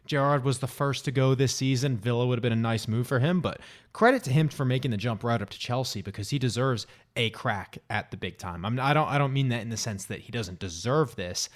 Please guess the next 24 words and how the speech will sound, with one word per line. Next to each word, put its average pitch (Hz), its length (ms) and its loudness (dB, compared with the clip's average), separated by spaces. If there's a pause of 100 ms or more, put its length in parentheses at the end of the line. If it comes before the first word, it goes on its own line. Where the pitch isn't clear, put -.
(220)
I 127 80 -2
just 110 200 -2
felt 117 200 -2
like 101 380 -4 (500)
if 127 140 -4
you're 127 100 2
taking 127 400 -2
the 95 120 -4
straight - 500 -6
linear 110 360 -4
path, 101 460 -4
he 110 160 -8
could 101 160 -8
try 104 420 -4
that 92 260 -6 (100)
next 104 320 -6
thing 92 260 -8
before 98 480 -8
going 87 240 -6
straight 98 220 -10
to - 60 -18
the 110 60 -10
Big 98 200 -8
Six, 185 340 0